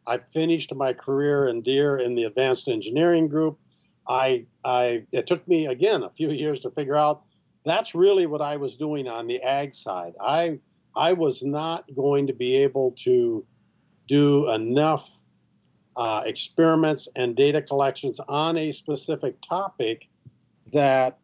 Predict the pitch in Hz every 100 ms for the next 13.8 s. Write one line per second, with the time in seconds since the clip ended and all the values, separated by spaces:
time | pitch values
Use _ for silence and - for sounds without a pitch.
0 | _ 131 139 151 143 131 143 139 139 165
1 | 165 151 - 170 175 - 147 170 156 143
2 | 143 160 139 95 - 110 123 - _ 185
3 | - 156 160 156 143 147 139 160 139 139
4 | 139 143 131 143 143 123 139 135 127 135
5 | 135 135 110 156 143 - 104 82 - _
6 | _ _ _ - 156 151 190 202 185 196
7 | 151 - 151 151 151 147 135 - _ _
8 | 151 143 - - 170 147 95 - _ _
9 | _ _ _ - 131 123 113 110 135 156
10 | 143 - 156 127 135 156 156 175 139 127
11 | 147 147 135 147 139 135 117 117 147 156
12 | 190 - 180 160 - 175 170 170 170 -
13 | _ _ _ - 147 143 139